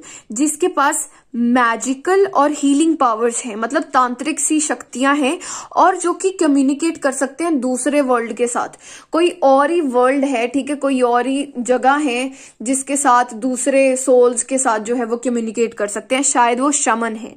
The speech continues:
ठीक है। तो ये सारी क्या है, problems of interpretations है। एक classifying the finds ये प्रॉब्लम थी और दूसरी प्रॉब्लम है problem of interpretation।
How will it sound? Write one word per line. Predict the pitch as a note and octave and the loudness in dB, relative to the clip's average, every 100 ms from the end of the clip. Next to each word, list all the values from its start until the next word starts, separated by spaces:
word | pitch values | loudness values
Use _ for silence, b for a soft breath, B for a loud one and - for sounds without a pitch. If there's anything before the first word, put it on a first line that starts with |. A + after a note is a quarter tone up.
| - | -6
ठीक | D4+ D4 | -6 -2
है। | A#3+ G3+ _ _ _ _ _ b b b b | -4 -6 _ _ _ _ _ b b b b
तो | E4 | 2
ये | C4 D4 F#4 | 4 4 2
सारी | F#4 D#4+ | 2 0
क्या | E4 E4+ | 0 0
है, | F#4 G#4 - | -2 -4 0
problems | C4 A#3 A#3+ C#4+ D4 | 0 0 0 0 0
of | D#4+ | -2
interpretations | - B3 A3+ B3 G#3+ G#3+ G3+ G3+ G#3 G3+ | -4 -6 -4 -6 -6 -8 -6 -6 -8 -10
है। | G3 B B B | -12 B B B
एक | C4+ C#4+ C#4+ | -2 0 0
classifying | B3 C4 D4 D4+ D#4 E4+ F4 D#4 - G#3+ | 0 -2 -2 0 0 0 0 -2 -4 -2
the | C4 C4 | -2 -2
finds | A#3+ C#4+ C#4+ B3 | -2 0 -2 -2
ये | A#3 | -2
प्रॉब्लम | B3+ C4+ B3 D4 | 0 0 0 -2
थी | D4 F4+ | 0 0
और | D4 | 0
दूसरी | A3+ A#3 B3+ | -4 -6 -4
प्रॉब्लम | C4 B3+ A#3 B3+ | 0 0 0 0
है | D#4+ G#4 - | -2 -4 -2
problem | A#3+ G#3 A#3 C#4 | -2 0 -4 -6
of | |
interpretation। | D#4+ A#3 G#3 G#3 G#3 - - - - | -6 -8 -8 -10 -14 -18 -18 -10 -10